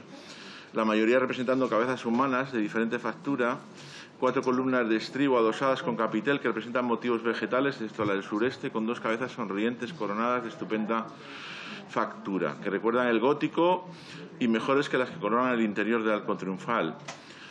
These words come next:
Dividen el ábside en cinco tramos, en los que los centrales presentan tres ventanas con decoración en las dos vertientes. La interior la tapaba un retablo neoclásico del diecinueve que se retiró en la última restauración de dos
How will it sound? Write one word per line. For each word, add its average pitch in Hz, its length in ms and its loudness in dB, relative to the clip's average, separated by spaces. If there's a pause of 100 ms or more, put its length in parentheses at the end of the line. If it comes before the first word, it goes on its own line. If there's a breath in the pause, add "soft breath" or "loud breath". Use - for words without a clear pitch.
(200 loud breath)
Dividen 117 300 2
el 131 80 4
ábside 135 280 2
en 110 100 0
cinco 123 540 0
tramos, 156 520 2
en 135 100 0
los 110 140 0
que 113 100 0
los 104 140 0
centrales 123 400 0
presentan 127 280 -4
tres 120 200 -4
ventanas 131 420 0
con 123 140 -2
decoración 110 460 0
en 120 80 0
las 113 100 -6
dos 117 120 -8
vertientes. 139 680 -2 (920 loud breath)
La 107 120 2
interior 113 280 4
la 131 60 6
tapaba 131 280 4
un 131 120 4
retablo 127 400 4
neoclásico 123 500 0
del 107 140 2
diecinueve 113 640 2
que - 80 -8
se - 140 -6
retiró 113 560 4
en 107 80 2
la 107 80 4
última 113 300 2
restauración 113 520 -2
de 113 80 0
dos 92 100 0